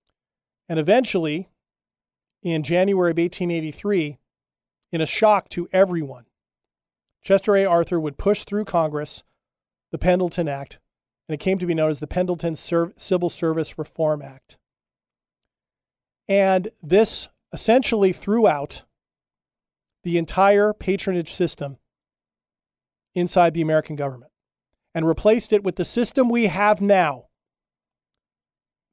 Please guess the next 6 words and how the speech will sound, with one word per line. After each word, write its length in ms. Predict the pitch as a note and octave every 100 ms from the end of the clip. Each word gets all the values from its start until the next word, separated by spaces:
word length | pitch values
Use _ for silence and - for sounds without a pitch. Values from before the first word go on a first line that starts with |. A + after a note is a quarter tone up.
| _ _ _
a 60 | F3
comprehensive, 960 | - G#3 A#3 G#3+ F#3 G3 - F#3+ F#3 - _ _ _ _
intensive 640 | E3+ D#3 G#3 G#3 - F#3+
civil 320 | - G#3+ G3+
service 400 | F3+ G#3 G#3 G#3
exam 460 | G#3 D#3+ F3 F3 G3